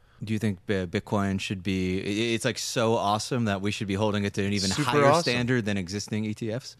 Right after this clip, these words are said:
Speaker 2: I think so.
Speaker 1: A higher standard than all five hundred E T Fs combined from twenty twenty-three?
Speaker 2: It's interesting. It's a single individual asset that you can now purchase in the form of an E T F, which is quite different than what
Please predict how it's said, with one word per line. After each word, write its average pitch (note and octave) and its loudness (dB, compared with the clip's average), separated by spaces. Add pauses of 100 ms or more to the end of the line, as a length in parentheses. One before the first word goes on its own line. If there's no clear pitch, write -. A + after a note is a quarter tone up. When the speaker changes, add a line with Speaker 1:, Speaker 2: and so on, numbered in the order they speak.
(140)
Speaker 2:
I E2 -14
think - -20
so. - -8
Speaker 1:
A - -2
higher C3+ 2
standard C3+ 0
than A2 2
all A#2+ 4
five B2 2
hundred A#2 0
E A2 -2
T A#2 0
Fs A#2 -2
combined A2 0
from G#2+ -6
twenty A2+ -4
twenty-three? A2 -2
Speaker 2:
It's F3 0
interesting. D3 -4
It's A#2 -2
a A#2+ -2
single D#3 0
individual B2 -4
asset G2+ -2 (680)
that A2 -6
you G#2 -6
can G#2 -8
now G2+ -4
purchase G2+ -8
in G2 -10
the F2+ -10
form F#2 -10
of F2 -10
an F2 -8
E F2 -8
T G2 -14
F, - -18 (560)
which - -14
is B2+ -10
quite - 0
different B2+ -2
than G#2 -4
what G#2 -2